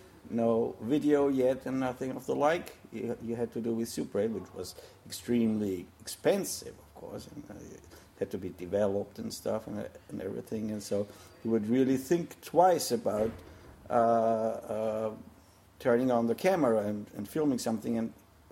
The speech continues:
you would be, uh, very, uh, uh, footage conscious.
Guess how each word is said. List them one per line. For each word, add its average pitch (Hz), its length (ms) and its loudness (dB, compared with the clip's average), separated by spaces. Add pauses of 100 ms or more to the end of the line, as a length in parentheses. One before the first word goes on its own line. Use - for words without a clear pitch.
(440)
you 117 80 -4
would 131 220 -4
be, - 260 -6 (640)
uh, 117 440 4 (720)
very, 113 500 4 (100)
uh, 104 440 -2 (720)
uh, 101 260 0 (220)
footage - 480 2
conscious. - 600 -8